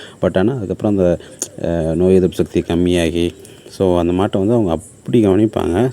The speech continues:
So, அப்படி கவனிச்சும் கூட அந்த மாட்டை வந்து தேத்தி எடுக்க முடியல, ட்ரீட்மெண்ட் பண்ணியும். So, அந்த மாட்டை அந்த ஈத்தோட கொடுத்துட்டாங்க. But அதுக்கு பிறந்த கன்னுக்குட்டி பார்த்தீங்கன்னா, பியூர் ஹெச்எஃப். So, அந்த மாடு பார்த்தீங்கன்னா, நான் சொல்றது பார்த்தீங்கன்னா, ரெண்டாயிரத்தி ஏழு, ரெண்டாயிரத்தி ஆறுலேருந்து ஒரு ரெண்டாயிரத்தி ஏழு, எட்டு சம்திங் காலகட்டம்.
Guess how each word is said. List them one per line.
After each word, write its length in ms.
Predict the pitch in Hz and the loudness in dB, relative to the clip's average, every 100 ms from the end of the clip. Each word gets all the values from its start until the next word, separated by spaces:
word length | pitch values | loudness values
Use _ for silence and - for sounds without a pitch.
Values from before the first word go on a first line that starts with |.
| - | -4
So, 100 | 85 | -8
அப்படி 220 | - 87 | -4 -2
கவனிச்சும் 420 | 87 98 107 98 | 0 0 0 0
கூட 140 | 92 | 0
அந்த 220 | 104 90 87 | 0 -2 -4
மாட்டை 120 | 85 | -4
வந்து 480 | 85 85 95 82 78 | -2 2 2 2 0
தேத்தி 180 | 90 87 | 0 2
எடுக்க 300 | 90 80 95 | 0 0 -2
முடியல, 400 | 80 76 82 156 - - - | -2 -2 -2 -4 -8 -14 -2
ட்ரீட்மெண்ட் 300 | 98 - 92 | 0 0 0
பண்ணியும். 320 | 85 87 85 | 2 4 4
So, 180 | 123 95 | 2 0
அந்த 200 | 82 90 | -2 -2
மாட்டை 40 | 95 | 0
அந்த 280 | 90 92 | 0 2
ஈத்தோட 300 | 92 92 92 95 | 2 2 2 0
கொடுத்துட்டாங்க. 420 | 87 92 82 78 - - - | -2 -2 -2 -2 -6 -16 -6
But 140 | 90 | -2
அதுக்கு 240 | 87 95 101 | 0 -2 -2
பிறந்த 340 | 110 127 127 107 | 0 0 2 2
கன்னுக்குட்டி 240 | 110 101 | 2 2
பார்த்தீங்கன்னா, 400 | 87 85 80 90 110 - | 0 0 0 0 -2 0
பியூர் 420 | 104 117 123 87 | 4 4 4 0
ஹெச்எஃப். 400 | - 87 - 123 | -2 -2 0 0
So, 200 | 135 - | 0 -2
அந்த 180 | 85 87 | 0 0
மாடு 200 | 92 107 | 0 0
பார்த்தீங்கன்னா, 460 | 101 90 95 85 101 | 0 0 0 0 0
நான் 220 | 110 90 | 0 0
சொல்றது 440 | 90 95 110 101 92 | 0 0 0 0 -2
பார்த்தீங்கன்னா, 340 | 87 87 117 | 0 -2 -2
ரெண்டாயிரத்தி 420 | 98 92 98 - | -2 0 -2 0
ஏழு, 560 | 92 92 101 101 117 120 | 2 4 4 2 2 2
ரெண்டாயிரத்தி 480 | 90 87 98 90 - | 0 0 0 -2 -2
ஆறுலேருந்து 560 | 95 92 98 101 95 117 | 0 2 0 0 0 2
ஒரு 180 | 110 | 2
ரெண்டாயிரத்தி 680 | 92 95 95 - - 104 101 | 0 0 -2 -2 0 2 2
ஏழு, 260 | 90 95 95 | 2 2 2
எட்டு 400 | 87 104 101 98 | 2 2 2 2
சம்திங் 400 | 92 90 92 90 | 0 0 -2 0
காலகட்டம். 460 | 87 90 80 90 | 0 0 0 -2